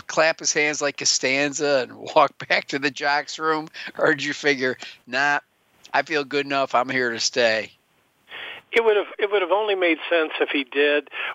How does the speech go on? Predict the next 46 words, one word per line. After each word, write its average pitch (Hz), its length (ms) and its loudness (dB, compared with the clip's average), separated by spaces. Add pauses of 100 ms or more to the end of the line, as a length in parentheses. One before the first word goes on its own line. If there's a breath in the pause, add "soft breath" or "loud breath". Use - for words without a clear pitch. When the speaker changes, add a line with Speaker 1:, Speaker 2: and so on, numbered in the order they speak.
Speaker 2:
What 175 200 4
a 165 40 0
way 151 260 2
than 135 180 -2
to 135 60 -2
go 143 180 2
out. 147 240 2
It, 180 180 -2
it's 180 220 0
like 170 220 2
Babe 175 260 2
Ruth 160 240 0
pointing 170 360 2
to 156 80 0
the 139 120 -2
center 160 220 2
field 143 360 2
and 139 200 -4
cranking 143 400 0
it 143 100 0
over. 139 380 0 (440 loud breath)
And 147 360 2
Perry 165 320 2
Utes 147 140 -2 (100)
doing 151 280 2
what 147 120 0
he 151 140 -4
did 139 260 2
best 143 320 0
for 143 100 -4 (160)
so 170 140 6
many 143 200 -2
years 139 420 2
and 135 140 -6
decades 135 560 2
and 131 200 -2 (280 loud breath)
over 147 260 4 (120)
seven 151 220 2
thousand 143 400 0
plus 147 320 4
winners 151 280 2
and 143 120 -2
growing. 156 560 2 (480 loud breath)
And, 151 440 0
uh, 143 180 4
the 147 80 -6